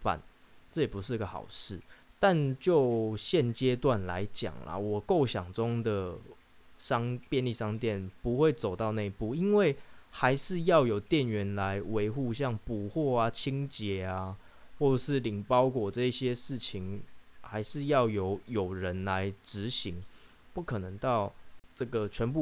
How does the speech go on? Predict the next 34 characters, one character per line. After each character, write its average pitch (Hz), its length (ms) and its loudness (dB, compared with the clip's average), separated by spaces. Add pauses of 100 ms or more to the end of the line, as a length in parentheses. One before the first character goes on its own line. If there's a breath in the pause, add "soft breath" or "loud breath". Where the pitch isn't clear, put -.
无 117 80 2
人 104 140 2
自 113 160 -10
动 104 180 -2
化 95 220 0
嘛， - 200 -14 (540)
比 - 80 -8
较 160 140 2
困 120 320 -2
难。 - 160 -12 (680)
所 202 340 6
以 127 560 4 (220)
会 196 200 8
变 170 240 4
成 113 320 0
是 117 600 -2 (260)
这 208 120 2
个 151 100 4
东 135 220 2
西 139 120 -2
出 131 300 -2
来， 92 320 2 (380)
会 180 100 4
让 170 160 6
店 160 240 6
员 104 200 2
的 104 100 -2
负 143 200 -4
担 120 240 2
减 107 220 -2
轻 113 220 -4
蛮 92 240 -2
多 92 260 -6
的。 - 140 -12